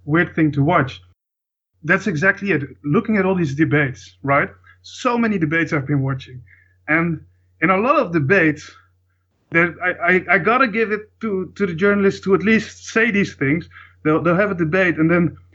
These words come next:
they'll, one of the journalists will say, "Are we looking play fighting? Like, are you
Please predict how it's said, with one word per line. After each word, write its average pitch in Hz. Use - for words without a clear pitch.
they'll, 170
one 175
of 165
the 170
journalists 175
will 160
say, 160
"Are 156
we 214
looking 185
play 175
fighting? 208
Like, 143
are 139
you 160